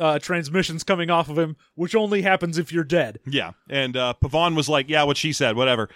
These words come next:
Speaker 2: And then finally, I five is like, "I also detected that he was dead when I entered the room due to the high volume of blood that had come out of him and soaked into the carpet."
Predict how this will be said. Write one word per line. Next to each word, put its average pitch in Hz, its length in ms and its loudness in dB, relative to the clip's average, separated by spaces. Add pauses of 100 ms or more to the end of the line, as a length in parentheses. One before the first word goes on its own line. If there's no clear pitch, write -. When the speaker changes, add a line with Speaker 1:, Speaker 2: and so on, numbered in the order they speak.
(160)
Speaker 2:
And 156 120 0
then 156 120 0
finally, 165 520 2
I 156 180 2
five 151 340 2
is 131 100 -4
like, 127 220 0
"I 202 160 2
also 160 320 2
detected 117 500 -2
that 113 140 -6
he 139 100 -2
was 120 220 -6
dead 120 240 -2
when 120 100 0
I 117 80 0
entered 127 300 -2
the 113 60 -6
room 120 260 -2
due 139 180 0
to 143 140 -2
the 117 100 -6
high 135 220 -2
volume 135 440 0
of 110 160 -2
blood 139 260 0
that 117 100 -2
had 117 160 -4
come 127 160 -2
out 143 160 0
of 110 80 -6
him 110 100 -4
and 110 140 -6
soaked 139 280 -4
into 139 240 -2
the 117 120 -4
carpet." 127 400 -4